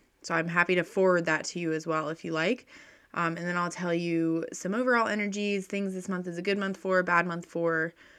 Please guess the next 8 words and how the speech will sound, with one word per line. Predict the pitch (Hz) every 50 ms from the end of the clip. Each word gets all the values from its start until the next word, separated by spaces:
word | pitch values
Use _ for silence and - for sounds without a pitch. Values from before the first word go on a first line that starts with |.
| - - _ _ _
Um, | - - 160 160 160 156 160 156 - -
and | 165 165 165
then | 165 165 165
as | 160 160 160
always, | 160 160 156 156 156 156 160 165 170
yoga | 175 185 220 240
practices, | 233 277 269 285 285 - 330 320 - 370 370 370 359 349
how | 277 233 214 185 180 180 175 170 175 -